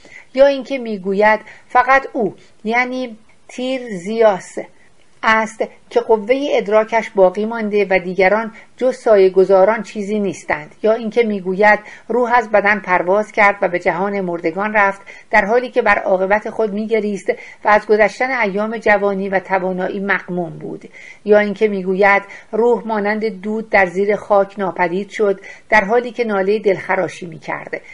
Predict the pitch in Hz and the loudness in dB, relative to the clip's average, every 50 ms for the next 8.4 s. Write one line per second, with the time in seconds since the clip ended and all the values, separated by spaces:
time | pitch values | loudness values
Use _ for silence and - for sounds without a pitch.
0 | - - - _ - 208 214 220 220 208 220 247 233 208 208 190 185 196 190 214 | -20 -20 -16 _ 0 2 2 2 0 -2 0 0 0 0 -2 -4 -4 -2 0 2
1 | 214 214 214 214 196 190 - - - - - - 240 233 214 - 247 240 247 262 | 2 2 2 0 -4 -10 -12 -18 -20 -18 -4 -4 -4 -2 -2 -2 -2 -2 0 -2
2 | 262 - 285 262 262 - 208 196 - - 202 196 185 - - - 214 233 240 226 | -2 -2 -4 -4 0 -2 -2 -2 0 2 2 2 2 0 0 0 0 0 0 -2
3 | - 220 196 185 196 - 185 180 180 185 185 170 - - - 226 202 220 233 233 | -2 -2 -2 -2 -2 -6 -8 -6 -6 -6 -6 -8 -8 -4 -4 -4 -2 -2 -4 -6
4 | - - 208 214 220 220 214 208 196 - 180 185 185 - 196 170 - - - 220 | -2 0 0 0 2 0 -4 -6 -4 -4 -4 -4 -2 -2 -2 -2 -2 -4 0 0
5 | 190 180 180 180 170 165 165 - 196 190 190 196 208 196 220 190 - - - - | 0 0 0 -2 -4 -4 -8 -6 -4 -4 -2 -4 -4 -4 -6 -8 -8 -16 -20 -20
6 | - _ - 240 - - - 254 247 247 226 - 254 240 214 190 196 208 202 175 | -10 _ -4 -4 -4 -4 -8 -8 -8 -8 -8 -2 0 0 0 0 -2 -4 -8 -8
7 | 160 180 202 202 190 - - - - _ - 240 196 202 220 202 202 208 202 202 | -6 -4 -4 -4 -4 -6 -12 -20 -20 _ -2 0 2 2 2 2 2 -2 -4 -4
8 | 185 - - - 220 220 226 226 | -6 -6 -4 0 2 2 2 0